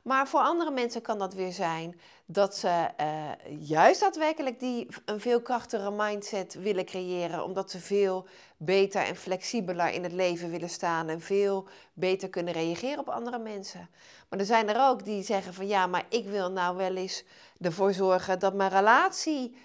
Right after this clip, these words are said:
veel beter, ehm, een stevigere basis krijgt, dat we veel beter op elkaar kunnen leren reageren." Daar heb je ook een,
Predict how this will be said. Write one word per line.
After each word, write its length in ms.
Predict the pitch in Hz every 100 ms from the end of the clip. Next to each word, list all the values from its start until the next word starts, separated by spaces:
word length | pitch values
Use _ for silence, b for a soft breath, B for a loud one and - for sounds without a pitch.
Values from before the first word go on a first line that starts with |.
| B
veel 340 | - - 277 247
beter, 800 | 233 233 226 226 202 196 190 -
ehm, 420 | - 190 190 185 190 190 190 b b b b -
een 100 | 214
stevigere 720 | - 240 233 226 196 190 190
basis 480 | 180 185 185 190 -
krijgt, 380 | - 180 170 175
dat 140 | 185
we 120 | 185
veel 200 | 180 208
beter 260 | 196 190 185
op 80 | 185
elkaar 360 | 190 196 190
kunnen 280 | 180 196 190
leren 280 | 196 185 185
reageren." 720 | 190 185 - 302 349 220 143
Daar 120 | 160
heb 120 | 170
je 120 | 202 262
ook 120 | 349
een, 200 | 339